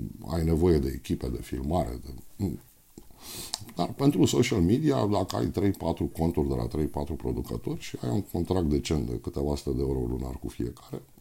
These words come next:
să zicem, nu te îmbogățești din asta. Întreținerea și mâncarea.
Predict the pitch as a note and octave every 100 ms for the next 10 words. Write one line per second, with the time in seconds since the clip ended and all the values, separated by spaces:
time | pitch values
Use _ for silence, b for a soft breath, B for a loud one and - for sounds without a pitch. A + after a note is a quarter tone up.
0 | - _ _ _ b b b b b b
1 | b _ - A#2 A2 A2+ A#2 A#2 G#2 G2+
2 | F#2+ F2 D#2+ E2+ _ _ B2+ A#2 _ _
3 | _ _ _ _ _ _ _ _ _ _
4 | _ _ F#3 E3 _ _ - E3 - D#2+
5 | - D#2+ - - - F2+ - - -